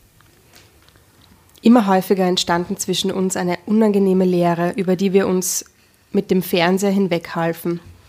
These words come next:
Den inneren Druck, unter dem ich stand, spürte ich schon gar nicht mehr. Dafür begann ich, seine kleinen Zwanghaftigkeiten zu registrieren. Ja, eben, weil er so makellos ist, oder? Irgendwie muss der irgendwie einen Knacks haben, damit der wie ein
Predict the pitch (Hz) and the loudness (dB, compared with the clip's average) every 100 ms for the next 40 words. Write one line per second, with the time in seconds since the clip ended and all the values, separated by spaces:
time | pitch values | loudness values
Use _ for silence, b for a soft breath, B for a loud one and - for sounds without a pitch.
0 | _ 185 - 226 226 202 190 202 214 - | _ 0 2 4 4 2 -2 -4 -6 -10
1 | - 190 185 180 185 185 - 175 170 - | -8 -6 -2 -2 -2 -2 -4 -2 -4 -4
2 | - 208 208 180 170 190 185 180 180 - | 2 2 2 -2 -2 -4 -2 -2 -4 -4
3 | 180 175 - _ _ _ _ B B B | -4 -4 -10 _ _ _ _ B B B
4 | B B 202 226 220 208 190 190 214 - | B B -2 0 -2 -2 -2 -2 -2 -2
5 | 180 175 185 185 208 202 - 185 226 196 | -2 -2 -2 -2 -2 -4 -6 -4 -2 -4
6 | - 196 - 180 175 185 202 180 185 202 | -8 -12 -10 -10 -8 -8 -6 -6 -6 -8
7 | - 185 175 170 170 B B B B 214 | -8 -6 -4 -6 -10 B B B B -2
8 | 277 240 196 196 220 202 202 240 233 185 | 0 0 0 -2 -2 -4 -4 -4 -4 -4
9 | 180 208 190 175 190 202 254 - b b | -6 -8 -10 -8 -6 -4 -6 -8 b b
10 | b b 220 240 240 220 220 220 226 - | b b 0 2 2 2 2 2 0 -4
11 | _ - - 196 220 226 294 - - 185 | _ -16 -4 0 4 6 4 2 -2 -2
12 | 208 214 208 208 196 196 - 170 170 - | 0 0 0 0 0 -2 -4 -4 -4 -6
13 | 202 214 214 208 208 208 202 196 196 202 | -2 0 2 2 2 2 2 2 2 -2
14 | - 202 196 | -2 0 0